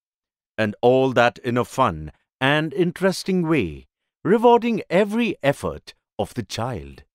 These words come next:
For parents and teachers, it is a unique way of connecting with your child. And it is available online on smartphones, tablets,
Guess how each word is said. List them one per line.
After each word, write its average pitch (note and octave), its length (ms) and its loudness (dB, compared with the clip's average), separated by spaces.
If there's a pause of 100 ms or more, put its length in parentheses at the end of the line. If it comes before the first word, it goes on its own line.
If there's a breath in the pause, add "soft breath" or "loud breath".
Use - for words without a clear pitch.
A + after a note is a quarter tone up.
(480)
For G3+ 200 2
parents E3 640 -2 (260)
and C#3 220 0
teachers, D#2 600 -8 (260)
it G3 260 2
is F3 380 2 (100)
a E3 120 6
unique A3 600 -2
way F#2 400 -2 (280)
of G#2+ 220 -4
connecting G2+ 680 -4 (180)
with F#2+ 240 -4
your C3+ 100 2
child. D#2+ 640 -8 (600)
And C#3+ 440 -2 (320)
it - 280 0
is C#3 320 0 (100)
available A2+ 680 2 (100)
online F2+ 600 0 (300)
on A2 180 0
smartphones, B2 920 0 (200)
tablets, F3+ 580 0